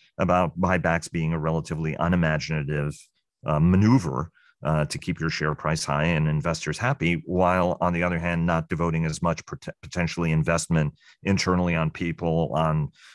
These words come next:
uh, facilities and, and, and the like. Um, you know, and, and at a time like this, there are folks who say, "Hey, you know, as, as opposed to the industry always looking at the government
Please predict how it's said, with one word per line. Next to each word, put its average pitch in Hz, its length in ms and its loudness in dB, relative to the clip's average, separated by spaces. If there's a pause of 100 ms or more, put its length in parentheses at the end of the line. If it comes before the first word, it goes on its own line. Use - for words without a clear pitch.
(100)
uh, 71 220 0
facilities 78 760 -2
and, 76 380 -2
and, 76 360 -2
and 73 200 -2
the 71 60 -8
like. 69 280 -4 (400)
Um, 87 600 2 (220)
you 98 120 -2
know, 85 300 0
and, 92 280 -2
and 92 160 2
at 90 120 2
a 87 40 2
time 92 280 -2
like 90 140 0
this, 87 200 -2
there 90 140 0
are 87 40 0
folks 85 260 -4
who 87 60 -4
say, 87 220 0
"Hey, 87 360 0
you 95 100 0
know, 82 120 2
as, 80 240 -2
as 87 100 0
opposed 92 300 -2
to 82 80 -2
the 82 160 0
industry 85 340 -2
always 85 300 0
looking 85 300 -2
at 73 80 -4
the 80 80 -6
government 80 480 0